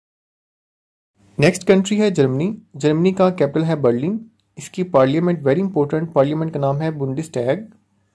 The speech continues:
इसके जो प्रेसिडेंट हैं, प्रेसिडेंट का नाम है फ्रैंक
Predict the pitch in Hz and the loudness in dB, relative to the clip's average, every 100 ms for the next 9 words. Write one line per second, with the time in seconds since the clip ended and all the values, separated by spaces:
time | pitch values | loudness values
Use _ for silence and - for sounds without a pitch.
0 | _ _ _ 156 - 190 185 185 185 147 | _ _ _ -14 -4 0 0 -2 0 2
1 | 143 180 202 202 185 185 _ - 147 156 | 2 0 -4 -2 -4 -4 _ 0 2 2
2 | 190 190 170 143 139 147 151 - - 139 | 0 -2 -2 0 0 -2 -6 -8 -8 -2
3 | 143 180 196 | -2 -2 -6